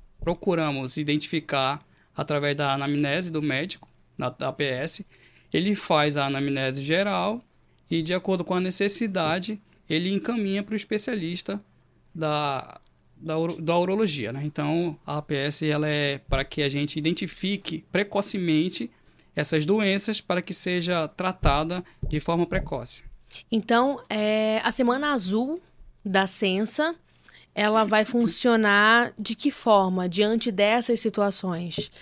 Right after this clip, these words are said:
Speaker 2: Tem a, é, acontece as atividades nas unidades de saúde da família?
Speaker 1: Sim. É, esse ano a Sensa, ela vem com uma proposta de Semana Azul. O que que é a Semana Azul? Ano passado nós fizemos um dia D,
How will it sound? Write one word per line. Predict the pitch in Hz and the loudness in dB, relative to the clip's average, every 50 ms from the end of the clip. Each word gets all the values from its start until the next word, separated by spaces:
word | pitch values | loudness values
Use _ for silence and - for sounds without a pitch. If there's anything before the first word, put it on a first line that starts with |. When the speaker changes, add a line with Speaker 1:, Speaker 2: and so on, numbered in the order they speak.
| - - - _ - | -20 -20 -12 _ 0
Speaker 2:
Tem | 220 226 262 277 277 | 2 2 4 6 6
a, | 240 214 208 202 196 196 190 185 180 180 175 175 175 180 - - - | 6 6 6 6 6 4 4 4 4 2 2 0 -2 -4 -6 -8 -8
é, | - 190 185 180 180 180 175 175 175 170 165 165 165 175 165 - - - - - - - - - | -4 -2 0 0 2 2 2 0 0 -2 -4 -4 -6 -6 -8 -10 -12 -14 -12 -12 -10 -8 -4 -2
acontece | - - 233 220 214 - 226 220 - | 0 2 2 2 4 4 4 4 4
as | 214 208 | 4 4
atividades | 214 208 - 202 196 202 202 196 185 190 180 185 185 180 - - | 2 2 2 0 0 4 4 6 6 4 4 0 -2 -2 -2 -2
nas | - 214 196 190 190 185 180 180 175 175 175 180 180 | 0 2 2 4 4 4 2 2 2 2 0 0 0
unidades | 190 196 190 185 165 180 185 185 190 202 190 185 214 226 233 247 240 - - - - - - - - - - - | 0 0 0 0 2 2 2 4 4 2 2 2 2 2 2 2 2 0 0 -2 -4 -8 -14 -20 -20 -20 -16 -10
de | - 196 190 | -4 0 4
saúde | - 202 196 196 196 190 | 6 6 6 6 6 4
da | 190 185 | 2 0
família? | - - 180 190 220 269 294 247 196 175 170 - - _ _ _ _ _ _ _ _ _ | 0 0 -2 0 2 2 2 2 2 2 0 -2 -8 _ _ _ _ _ _ _ _ _
Speaker 1:
Sim. | - - - 170 165 139 120 117 - _ _ _ _ _ - | -4 -2 0 0 0 0 0 -4 -10 _ _ _ _ _ 4
É, | 156 156 147 135 | 6 6 8 8
esse | 165 196 - - 220 | 6 6 4 4 2
ano | 208 208 208 208 202 | 2 2 2 2 2
a | 202 | 2
Sensa, | 196 - 190 196 208 - - 208 202 190 190 - - | 2 2 2 2 2 2 2 2 2 0 -2 -4 -4
ela | 185 180 185 175 | -2 -2 -2 -2
vem | 156 165 180 185 185 | -2 -2 -2 -2 -2
com | 170 185 | -2 -2
uma | 175 165 | -4 -2
proposta | - 180 160 151 - 170 165 - 160 | -2 -4 -6 -4 -4 -2 -2 -2 -2
de | 160 165 | -2 -2
Semana | - - 170 165 165 165 165 175 180 | -2 -2 -2 -2 0 0 0 0 0
Azul. | 170 147 139 117 | -2 -2 -4 -6
O | 113 | -4
que | - 214 220 | -4 -4 -4
que | - 254 | -4 -4
é | 247 | -4
a | 240 226 | -2 -2
Semana | - 226 208 202 196 190 185 | -2 -2 -2 -2 -2 -2 -2
Azul? | 175 147 151 123 - 147 - _ - - _ _ _ - | -2 -4 -4 -8 -10 -12 -16 _ -20 -20 _ _ _ -4
Ano | - 180 185 | -2 -2 0
passado | 190 185 - - 196 196 | 0 -2 0 0 0 0
nós | 196 190 | 0 -2
fizemos | - - 185 160 175 196 196 180 170 | -2 -2 -4 -2 0 0 0 0 0
um | 196 190 | 0 0
dia | 160 156 180 196 196 | 2 2 2 0 0
D, | 160 151 151 143 131 135 | 0 -2 -2 -2 -2 -4